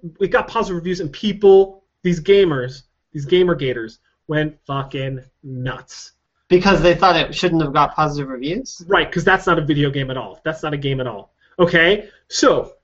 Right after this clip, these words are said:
Speaker 1: here's
Speaker 2: But
Speaker 1: the
Speaker 2: people,
Speaker 1: thing.
Speaker 2: people review, like, those weird dress-up doll Barbie games and stuff. Like, that's just as much not a game.
Speaker 1: Right, well,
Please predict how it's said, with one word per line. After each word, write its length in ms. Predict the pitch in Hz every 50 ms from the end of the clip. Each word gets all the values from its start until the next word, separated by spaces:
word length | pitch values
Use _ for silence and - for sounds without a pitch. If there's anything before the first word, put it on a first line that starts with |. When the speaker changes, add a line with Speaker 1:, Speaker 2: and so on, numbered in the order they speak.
| _ _ _ _
Speaker 1:
here's 200 | - - 294 269
Speaker 2:
But 80 | 262 262
Speaker 1:
the 120 | 254 262
Speaker 2:
people, 220 | 349 320 - - 190
Speaker 1:
thing. 100 | 233 - - _ _ -
Speaker 2:
people 200 | 254 269 320 311
review, 360 | 302 285 240 208 240 254 262 254
like, 200 | 226 175 - 180
those 280 | 208 202 190 156 147
weird 540 | 143 135 160 190 220 226 214 196 175 160 151 _ _ _ _ _ _ - 151 151 - - - - _ _ -
dress-up 480 | 147 160 180 196 196 - 226 190 147 139
doll 240 | - 160 165 170 156 139
Barbie 300 | 170 170 185 214 220 160
games 340 | 131 147 143 139 139 131 120
and 120 | 131 135
stuff. 300 | - - - 135 131 - -
Like, 160 | 139 135 131 -
that's 180 | 165 156 - -
just 280 | - 170 156 151 - 170
as 100 | 147 143
much 200 | 147 151 - -
not 160 | 147 139 135
a 20 | 120
game. 360 | 107 143 156 131 120 131 143 _ _ _ _ _ _ _ _ _ _ -
Speaker 1:
Right, 200 | 285 240 - -
well, 280 | 233 233 233 - -